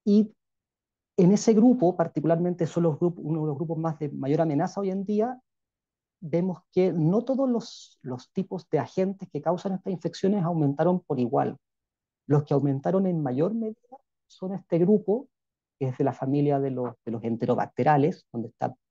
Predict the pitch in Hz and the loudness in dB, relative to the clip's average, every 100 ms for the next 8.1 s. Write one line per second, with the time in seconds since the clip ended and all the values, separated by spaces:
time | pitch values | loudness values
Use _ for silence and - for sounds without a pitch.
0 | - 123 117 127 127 123 135 127 123 120 | -14 -10 -6 -6 -4 -4 -4 -4 -4 -8
1 | 120 120 117 - 127 110 156 220 202 170 | -6 -8 -8 -6 -4 0 2 4 2 0
2 | 139 123 127 139 117 113 117 - 117 113 | -2 -2 -6 -10 -12 -10 -10 -4 -4 -4
3 | 113 - 180 196 165 143 117 117 - - | -4 0 2 4 2 0 -2 -6 -10 -16
4 | - - 113 - - 190 131 143 - _ | -14 -6 -4 -4 2 4 4 2 -2 _
5 | _ _ _ _ _ _ _ - 160 196 | _ _ _ _ _ _ _ 0 2 2
6 | 247 233 196 208 202 180 220 175 - 123 | 4 4 4 4 4 4 2 0 -2 -6
7 | 139 143 185 - 160 208 214 190 190 175 | -2 -2 -2 0 2 4 2 0 -2 -6